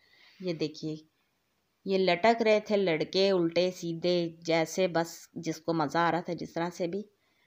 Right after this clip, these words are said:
बहुत ख़तरनाक था ये झूला। तो हमने देखा बहुत सारे लड़कों को यूँ बांधा हुआ था और बस वहाँ से यहाँ पे ना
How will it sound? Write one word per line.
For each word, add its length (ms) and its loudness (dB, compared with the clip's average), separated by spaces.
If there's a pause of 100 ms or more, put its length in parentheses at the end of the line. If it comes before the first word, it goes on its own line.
(260)
बहुत 180 -2
ख़तरनाक 600 -4
था 60 -6
ये 160 -6
झूला। 340 -10 (1000)
तो 60 -4
हमने 380 0
देखा 440 0 (640)
बहुत 200 2
सारे 180 6
लड़कों 360 4
को 100 2
यूँ 180 2
बांधा 320 4
हुआ 200 8
था 120 -2
और 140 4
बस 260 -2
वहाँ 240 -2
से 160 -6
यहाँ 220 -4
पे 140 -4
ना 100 -4